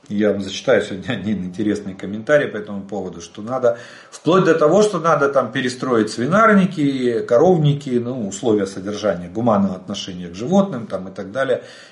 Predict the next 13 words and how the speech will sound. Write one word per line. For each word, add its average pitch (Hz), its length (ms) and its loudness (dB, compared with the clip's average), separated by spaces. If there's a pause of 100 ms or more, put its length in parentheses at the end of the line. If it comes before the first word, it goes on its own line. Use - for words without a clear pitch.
и 107 80 -6
тому 110 260 0
подобное. 95 420 -2
Всё - 260 2
перестроить, 180 580 2
всё 143 160 0
переделать. 120 540 -4
Нет. 147 400 0 (1200)
Посмотрите, 180 500 4
как 165 180 2
вступали 147 460 4
другие 131 380 0
страны. 117 440 0